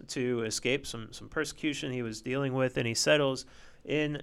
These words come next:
Geneva, a city that will, uh, ultimately be associated with him to the end. And this is, uh, Geneva, Switzerland,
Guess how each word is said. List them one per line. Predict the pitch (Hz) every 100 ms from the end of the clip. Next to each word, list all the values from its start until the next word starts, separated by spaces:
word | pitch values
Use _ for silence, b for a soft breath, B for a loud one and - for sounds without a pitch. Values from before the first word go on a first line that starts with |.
| -
Geneva, | 120 147 147 170 160 110 85 113
a | 107
city | - 127 123
that | 117 120 117
will, | - 127 117 117
uh, | - 110
ultimately | 113 123 - 123 113
be | 107 110
associated | 107 123 117 127 113 110
with | 107 107
him | 107 107 - -
to | - 131 117 110
the | 110 -
end. | 113 104 98 - B B B B -
And | 120
this | 123
is, | 123 -
uh, | 135 120
Geneva, | 117 120 135 131
Switzerland, | - - 269 - 92 -